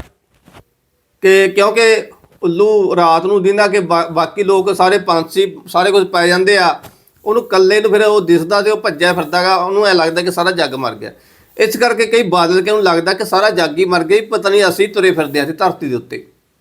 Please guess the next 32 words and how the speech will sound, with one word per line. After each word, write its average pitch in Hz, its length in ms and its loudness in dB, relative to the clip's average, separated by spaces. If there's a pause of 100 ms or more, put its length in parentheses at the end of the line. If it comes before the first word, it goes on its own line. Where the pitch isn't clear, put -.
(1160)
ਤੇ 175 160 4
ਭਾਈ 190 360 2
ਅੰਮ੍ਰਿਤਪਾਲ 185 560 0
ਸਿੰਘ 196 180 0
ਜੀ, 214 80 0
ਤੁਸੀਂ 196 420 2 (600)
ਅਰਦਾਸ 151 420 0
ਕਰੋ 208 280 2
ਚੜ੍ਹਦੀ 196 420 0
ਕਲਾ 165 280 2
ਵਿੱਚ 196 240 -2
ਹੋਵੇ 190 540 2 (460)
ਤੇ 185 220 0
ਉਹਨਾਂ 196 260 2
ਦੇ 208 260 4
ਮਾਂ-ਬਾਪਾਂ 185 1000 0
ਜਿਹੜੇ 185 220 0
ਨੇ 196 180 0
ਉਹ 185 120 2
ਚੜ੍ਹਦੀ 190 340 0
ਕਲਾ 190 220 2
ਦੇ 196 80 2
ਵਿੱਚ 190 180 -2
ਹੋਣ, 190 320 2
ਨਾਲ 170 260 2
ਦੇ 185 80 2
ਸਿੰਘ 180 300 -4
ਚੜ੍ਹਦੀ 196 340 -4
ਕਲਾ 185 220 0
ਦੇ 190 60 0
ਵਿੱਚ 185 220 -2
ਹੋਣ। 190 340 0